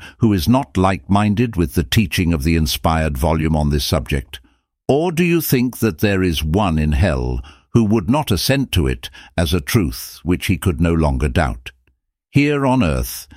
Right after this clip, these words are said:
men are blinded by the love of glittering earthly things, but in the eternal world,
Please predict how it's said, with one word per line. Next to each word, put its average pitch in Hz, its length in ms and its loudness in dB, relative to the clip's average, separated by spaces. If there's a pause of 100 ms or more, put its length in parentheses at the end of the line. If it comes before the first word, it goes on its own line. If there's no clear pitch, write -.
(140)
men 110 340 4
are 107 60 2
blinded 82 720 0
by 87 180 0
the 87 120 -2
love 82 320 0
of 69 320 -4
glittering 85 640 2 (120)
earthly 78 480 -2
things, 64 600 -2 (400)
but 85 180 0
in 127 180 2
the 143 180 0
eternal 107 540 0
world, 69 560 -2